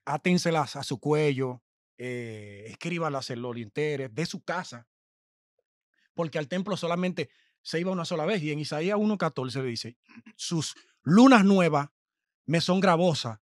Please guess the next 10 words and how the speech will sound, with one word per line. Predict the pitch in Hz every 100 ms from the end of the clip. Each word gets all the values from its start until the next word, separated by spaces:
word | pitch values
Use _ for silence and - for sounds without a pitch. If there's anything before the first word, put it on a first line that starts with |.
| _ _ _ _ _ -
las | 175 190
multitudes | 196 196 202 - 240 240 196
de |
sus | 180 196
consagraciones | - 185 175 185 175 151 196 190 151 139 143 - _ _ _
me | 160 175
tienen | - - 220 254
hastiada | 214 - 240 240 240
mi | 196
alma". | 208 247 170